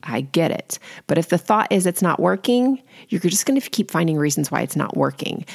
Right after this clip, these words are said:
And I am making this so simple, but I think you guys just have to understand that it took me so long to get to the point where I understood that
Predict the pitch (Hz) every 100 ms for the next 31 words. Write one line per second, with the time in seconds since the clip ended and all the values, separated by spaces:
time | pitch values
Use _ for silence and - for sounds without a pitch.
0 | - - - 170 151 - 190 233 165 156
1 | 165 151 143 - - 151 143 147 147 156
2 | - 139 110 - 127 - 151 175 185 165
3 | - 156 - 139 - 120 - - - 147
4 | - - 147 139 - 139 139 - - 156
5 | 156 151 - 151 156 147 147 160 - 185
6 | - 151 - 147 151 - 147 143 139 -
7 | 147 143 - - 151 151 143 135 -